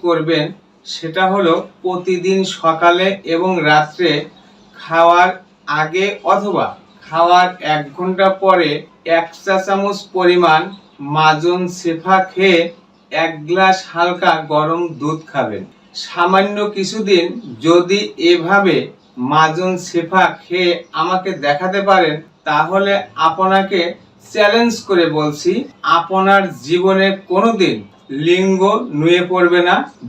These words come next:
বীর্যটা তাড়াতাড়ি পড়ে যাবে না। আপনি আপনার স্ত্রীর সাথে দীর্ঘ সময় মিলন করলেও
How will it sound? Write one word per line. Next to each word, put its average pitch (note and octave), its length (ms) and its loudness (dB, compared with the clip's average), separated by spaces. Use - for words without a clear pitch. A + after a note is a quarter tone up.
বীর্যটা F#3 580 4
তাড়াতাড়ি F3 520 0
পড়ে G3 300 0
যাবে D3 280 0
না। G#2+ 80 -8
আপনি G3 380 -2
আপনার F#3 500 0
স্ত্রীর F3 520 0
সাথে F#3 280 2
দীর্ঘ F3 260 2
সময় F#3+ 320 2
মিলন F#3 360 0
করলেও G3+ 420 2